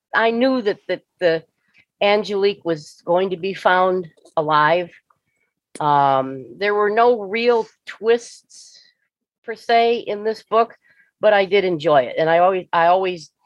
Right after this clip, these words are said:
enjoy Lisa Gardner's, uh, writing. So it was good. Thank you.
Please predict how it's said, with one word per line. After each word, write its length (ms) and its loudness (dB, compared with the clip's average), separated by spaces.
enjoy 420 0
Lisa 300 -8
Gardner's, 840 -4
uh, 240 -6
writing. 420 -4
So 360 -6
it 80 -2
was 140 -4
good. 240 0
Thank 220 0
you. 160 -6